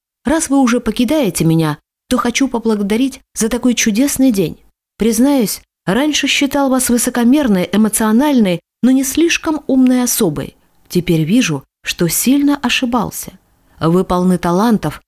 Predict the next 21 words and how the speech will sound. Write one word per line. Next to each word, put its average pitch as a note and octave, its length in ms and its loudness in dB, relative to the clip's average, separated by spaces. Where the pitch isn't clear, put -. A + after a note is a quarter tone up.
вызывающих E3+ 840 0
уважение. F#3+ 720 -2
Давно A#3 340 2
не C#4 180 4
было A#3+ 220 0
такого A3+ 300 0
интересного C4 800 0
общения A#3 560 -2
с G#3 60 -6
женщиной. F#3+ 680 -4
А F3 140 0
уж D#3+ 220 -2
спорить A#3 560 -2
так F#3+ 160 -4
совсем G#3+ 520 -2
не C#4+ 100 0
приходилось. D3 720 -8
За D#3 180 -2
это – F3+ 380 -2
Отдельное E3 640 -4
спасибо. - 560 -14